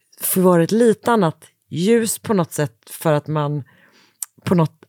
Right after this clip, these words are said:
ja, men i do-, do-, dokumentären kontra i, i liksom den här serien då, trots att det är samma händelser typ. Ehm, men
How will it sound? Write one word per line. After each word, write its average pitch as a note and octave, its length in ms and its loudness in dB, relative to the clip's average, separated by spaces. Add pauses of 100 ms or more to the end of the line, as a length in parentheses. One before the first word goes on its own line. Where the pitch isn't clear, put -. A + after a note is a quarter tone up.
(320)
ja, G#3+ 60 0
men A3 180 2
i G3+ 220 4
do-, F#3 240 0
do-, F3 380 0
dokumentären F#3+ 600 2
kontra F3+ 440 -2
i, C#3+ 400 0
i C3+ 240 -4
liksom C3 680 -4 (560)
den F3 100 2
här E3 100 2
serien G3 340 2
då, C#3 120 0
trots - 240 -4
att C3 80 -10
det D3 60 -6
är C3+ 40 -2
samma C#3 560 -2 (480)
händelser F3 480 2
typ. - 180 -6 (540)
Ehm, D3+ 580 0 (640)
men G3 440 2